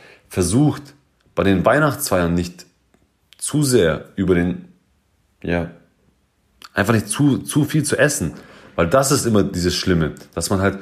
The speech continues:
von einer, einer Weihnachtsfeier zu Ende, anderen, ähm, einfach sich total überfrisst. Und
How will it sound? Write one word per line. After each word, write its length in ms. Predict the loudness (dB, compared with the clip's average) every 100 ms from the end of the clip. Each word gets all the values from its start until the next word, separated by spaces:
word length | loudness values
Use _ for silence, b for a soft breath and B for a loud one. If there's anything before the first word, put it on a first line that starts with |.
| -12
von 180 | -8 -2
einer, 420 | 0 2 0 -2
einer 240 | 0 2
Weihnachtsfeier 520 | 2 2 0 0 0 0
zu 140 | -2
Ende, 420 | 0 2 2 0 B B
anderen, 480 | 0 2 2 0 B B B B -4
ähm, 320 | -2 0 -2 -4
einfach 320 | 0 0 -2 -12 _ _ _ _ _ _ _
sich 320 | -4 -4 -6
total 600 | -6 -6 -4 2 4 4 2
überfrisst. 720 | 2 2 2 0 0 -8 -20 _ _ _ _ _ _ _ _ _ _
Und 420 | -2 0 -2 -6